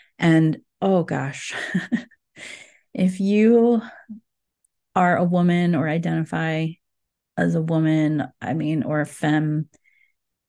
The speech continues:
Uh, this book just, uh, chef's kiss. It, I never had read something that I felt like someone was writing my thoughts out in a book. And essentially, it's about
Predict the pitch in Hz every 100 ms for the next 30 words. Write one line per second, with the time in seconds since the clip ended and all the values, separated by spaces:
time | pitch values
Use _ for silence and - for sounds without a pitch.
0 | - 175 180 208 214 - 156 151 - -
1 | 156 - - - - 190 151 - - -
2 | - - - 190 - - 151 143 - -
3 | - - 220 240 240 _ _ _ _ _
4 | 202 220 220 208 220 220 190 165 156 156
5 | 170 170 196 180 170 147 143 - 147 -
6 | 151 143 135 - _ - - - 151 160
7 | 160 160 165 170 - - 160 156 165 151
8 | 151 151 120 135 - - 58 - - -
9 | - _ _ _ _ _ _ _ _ _
10 | - 135 - 175 165 - - - - -
11 | _ _ _ _ - 170 165 160 - -
12 | 190 185 196 175 160 - 151 - - 160
13 | 156 156 147 147